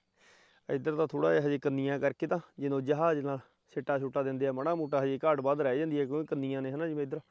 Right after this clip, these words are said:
ਆਹ ਪਾਹਾ ਜਾਂਦਾ, ਨਾਲ ਪਾਹਾ ਛੱਡਿਆ ਹੋਇਆ ਨਾ। ਤੇ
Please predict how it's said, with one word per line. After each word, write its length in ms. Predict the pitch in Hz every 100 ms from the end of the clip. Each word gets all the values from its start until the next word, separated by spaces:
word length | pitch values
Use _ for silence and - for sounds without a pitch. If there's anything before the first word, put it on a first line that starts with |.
| _ _ _ _ _ -
ਆਹ 80 | 139
ਪਾਹਾ 300 | 143 131 131
ਜਾਂਦਾ, 240 | 131 131
ਨਾਲ 200 | 127 127
ਪਾਹਾ 320 | 123 135 127 127
ਛੱਡਿਆ 240 | 123 127
ਹੋਇਆ 200 | 127 127
ਨਾ। 80 | 156 - _ _ _ _ _ _ _ _ _ - _ _
ਤੇ 380 | 143 135 131